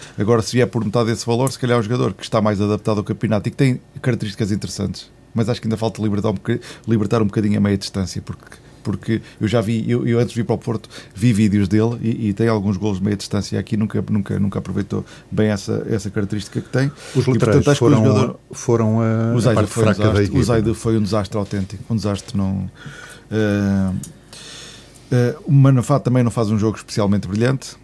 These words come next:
Speaker 1: Depois dá, dá-se a troca do, do, do Manafá para a es-, do Manafá para a esquerda e, e o, e entra o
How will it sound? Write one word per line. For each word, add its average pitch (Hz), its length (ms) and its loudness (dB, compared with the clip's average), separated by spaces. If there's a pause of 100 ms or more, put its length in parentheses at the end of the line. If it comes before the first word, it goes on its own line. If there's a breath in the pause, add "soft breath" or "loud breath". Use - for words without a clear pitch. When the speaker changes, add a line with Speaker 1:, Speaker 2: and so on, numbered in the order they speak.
(120)
Speaker 1:
Depois 101 400 -2
dá, 110 240 2
dá-se 110 260 -2
a - 20 -4
troca 107 400 -4 (220)
do, 98 180 -2
do, 95 420 -4 (480)
do 98 200 -4
Manafá 101 320 -2
para 101 160 -4
a - 20 0
es-, 95 180 -6
do 101 220 -2
Manafá 98 260 -2
para 104 120 -4
a - 20 -4
esquerda 95 360 -4
e, 98 40 0
e 98 340 -4
o, 90 160 -6 (340)
e 107 140 -2
entra 95 220 -2
o 95 520 -4